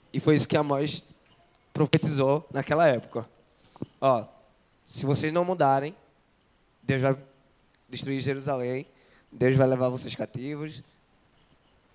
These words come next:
Deus não vai querer Israel assim." E foi isso que aconteceu.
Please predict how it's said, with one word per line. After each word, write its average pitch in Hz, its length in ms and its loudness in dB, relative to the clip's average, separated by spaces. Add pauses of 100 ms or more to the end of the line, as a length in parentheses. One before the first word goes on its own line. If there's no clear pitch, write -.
(120)
Deus 135 200 0
não 139 100 0
vai 135 120 2
querer 135 240 2
Israel 127 340 0
assim." 123 340 -6 (1600)
E 127 60 -6
foi 147 140 4
isso 135 100 2
que 156 60 -4
aconteceu. 131 580 -4